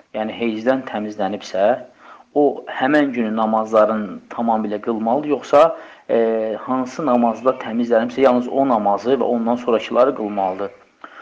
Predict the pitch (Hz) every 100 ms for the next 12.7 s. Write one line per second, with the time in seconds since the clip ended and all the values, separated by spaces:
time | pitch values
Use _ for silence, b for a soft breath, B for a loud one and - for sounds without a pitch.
0 | B - 151 208 208 143 170 143 123 151
1 | 180 123 - 120 139 135 117 120 - 110
2 | 107 127 151 - - 101 107 107 - 117
3 | 110 - 110 - B B B 104 104 110
4 | 113 95 110 107 101 - 135 113 107 107
5 | 117 123 - 120 113 107 104 107 95 -
6 | 107 143 - - B B B B B -
7 | 190 156 123 - 147 151 139 123 120 117
8 | 110 - b b _ 120 113 110 107 -
9 | - - - 156 170 127 107 - 110 110
10 | 101 92 - - 117 113 107 101 98 -
11 | 104 117 151 B B - 123 165 135 113
12 | 107 - - - 80 85